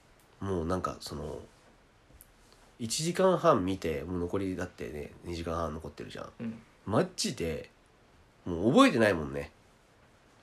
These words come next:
Speaker 2: は？
Speaker 1: 覚えてないもん。なんかもう爆速時間が過ぎ去りすぎて、ほんとなんかその、ロマンチックな雰囲気が二時間半持続して、もうひたすらに、あのー、その、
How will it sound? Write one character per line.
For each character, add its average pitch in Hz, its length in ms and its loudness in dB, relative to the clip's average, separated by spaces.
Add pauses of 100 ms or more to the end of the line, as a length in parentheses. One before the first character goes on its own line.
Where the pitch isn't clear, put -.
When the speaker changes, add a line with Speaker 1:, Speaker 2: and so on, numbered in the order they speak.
(200)
Speaker 2:
は？ 170 200 -8 (320)
Speaker 1:
覚 190 200 8
え 226 40 2
て 233 80 0
な 104 100 6
い 85 60 2
も 76 100 -4
ん。 - 40 -12 (200)
な 98 80 0
ん - 20 -4
か 76 140 -2
も 107 120 -2
う 95 40 -2
爆 131 220 4
速 214 220 4
時 185 120 0
間 185 160 6
が 175 60 6
過 175 80 -2
ぎ 170 100 0
去 165 60 6
り 160 60 4
す 151 100 -4
ぎ 120 80 -6
て、 - 80 -10
ほ - 160 0
ん 131 60 0
と 143 80 4
な 139 60 8
ん - 20 4
か 104 100 2
そ 98 80 0
の、 90 180 0 (220)
ロ 135 120 8
マ 208 140 12
ン 220 120 6
チ 220 100 2
ッ 220 120 -6
ク - 80 2
な 127 100 6
雰 131 300 6
囲 113 40 -2
気 95 100 -4
が 90 260 2
二 113 100 2
時 143 120 0
間 156 140 6
半 131 160 2
持 90 60 -8
続 110 320 0 (680)
し - 200 -4
て、 120 380 6 (420)
も 135 240 8
う - 20 0
ひ - 120 -6
た 175 120 12
す 175 140 0
ら 180 120 12
に、 160 380 8 (560)
あ 113 160 8
の 110 880 4
ー、 - 40 0
そ 113 160 0
の、 101 680 0